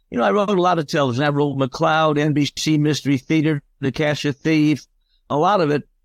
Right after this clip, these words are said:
Many of them I wrote while on the road touring with the Preps. I'd bring my typewriter on the road and sit in a hotel 'cause I can't come home after a two-hour concert and go right to bed. No, no performer can. You're keyed up.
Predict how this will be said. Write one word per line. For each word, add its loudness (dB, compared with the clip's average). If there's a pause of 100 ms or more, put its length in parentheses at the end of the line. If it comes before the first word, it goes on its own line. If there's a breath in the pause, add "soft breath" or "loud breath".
(240)
Many 2
of 2
them 2
I 2
wrote 2
while 2
on 2
the 2
road 2
touring 2
with 0
the -2
Preps. -2
I'd -2
bring 2
my 0
typewriter -2
on 2
the 2
road 0
and -8
sit -2
in 0
a 0
hotel -2 (260 soft breath)
'cause -2
I 2
can't -2
come 0
home 2
after 0
a -4
two-hour 0
concert -2
and 0
go 0
right 0
to -2
bed. -2
No, 0
no 0
performer -2
can. 0
You're 2
keyed 0
up. 0